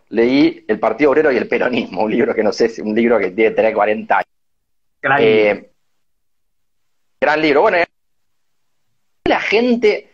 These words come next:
Speaker 1: a ver, está clarísimo que, que, eh, que la salida no es por estos partidos, y está clarísimo que los políticos, que todos estos que, era, estamos hablando de Menem Angelós, eh, estamos hablando de, la, de,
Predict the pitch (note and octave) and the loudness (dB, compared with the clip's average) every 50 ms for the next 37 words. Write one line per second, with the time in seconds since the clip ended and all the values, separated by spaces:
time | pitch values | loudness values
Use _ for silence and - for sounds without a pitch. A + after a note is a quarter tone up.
0 | _ _ - F#3+ B3 A#3+ G3 - - E4 - - G3 F#3+ F#3 D#4+ E4+ E4+ - - | _ _ 0 0 2 2 0 0 -2 -4 -2 2 0 2 2 2 0 0 0 -2
1 | A3 G#3+ G3+ F#3+ - - D#3 C#3 C3+ C3+ - - C#3 C#3 C#3 C#3 - - B2 B2+ | 0 2 2 0 0 0 0 0 0 -2 -4 0 0 0 0 0 -2 -2 0 2
2 | B2 - - - - - - C3+ D3 C#3 - - F3 A#3+ C#4+ C#4+ A3+ A#3+ F4 F#4+ | 2 2 0 -4 -8 -4 0 0 0 0 0 -2 -2 0 0 0 0 2 0 -2
3 | - - D#3 D3 C#3 - - C3+ - - B2+ C3+ - D3 D3+ - - A3 A3 - | 0 0 0 0 0 0 -2 -2 -2 -2 -4 -4 0 0 0 2 2 -2 0 0
4 | - - A4+ D4+ D#3 D#3+ C#3+ - - C3 - B3 B3 B3 C4 C3 B2+ - - D#3+ | -2 0 2 0 0 0 -2 -4 -4 -2 -2 0 0 2 2 2 0 0 -2 -2
5 | A#3 A#3+ A#3+ G#3+ C#3+ C#3+ - - - - - - A#3+ C#4 A#3 - - - - E3 | -2 0 -2 0 0 0 -2 0 -4 -6 -2 0 0 0 2 2 0 0 0 0
6 | C#3+ B2+ A#2 - - - _ - A#3 B3+ - - F#3+ A3+ F#3 E3 G3+ G3+ F3 B2+ | 0 0 -2 -4 -20 -6 _ -2 0 0 0 0 0 2 2 2 2 2 2 2
7 | A#2+ C#3+ F#3 G#3 G3 D3+ B2+ G#2+ G2 - A2+ B2+ F#3+ A#3 F3+ A2+ - - C3+ C3+ | 2 2 2 2 2 0 0 -4 -2 -2 0 2 4 2 2 2 0 -2 0 0
8 | C#3+ C3 C3 B2+ C#3+ F3 G3+ F3+ D3 A2+ G#2 A2 G#2+ G#2+ C3 D#3 - A2 G#2+ F#2 | 0 0 2 2 0 0 0 2 0 2 2 2 0 0 0 -2 0 0 -2 -2